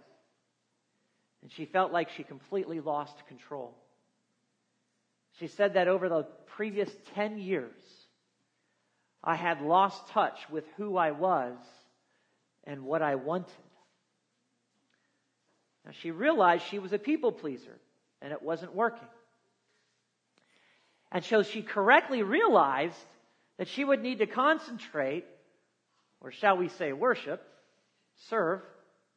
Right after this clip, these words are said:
only one thing, not a bunch of things, which was pulling her apart. I wish I could say that she realized that the one true God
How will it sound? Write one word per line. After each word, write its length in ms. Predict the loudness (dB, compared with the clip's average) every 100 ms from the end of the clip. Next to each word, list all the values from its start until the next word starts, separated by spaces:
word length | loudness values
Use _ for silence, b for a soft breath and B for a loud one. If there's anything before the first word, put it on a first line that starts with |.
| _
only 240 | -10 -6 0
one 300 | 4 2 2
thing, 280 | -6 -8 -10 -20 _ _ _ _ _ _ _ _ _ _ _ _ _
not 120 | -12 -2
a 40 |
bunch 220 | 0 0
of 60 | -6
things, 280 | -14 -16 -18 _ _
which 180 | -20 -20
was 100 | -20 _ -8
pulling 220 | -8 -8
her 120 | -14
apart. 280 | -16 -20 -20 _ _ _ _ _ _ _ _ _ _ _ _ _ _ _ _ _ _ _
I 40 | -4
wish 280 | 2 4
I 100 | 4
could 180 | 2 0
say 280 | -2 2 4
that 140 | 4 0
she 140 | -2
realized 460 | 0 4 4 4 0
that 120 | -4
the 80 | -4
one 380 | 0 0 0
true 400 | -6 -8 -4 -4 0
God 540 | 2 4 2 0 -2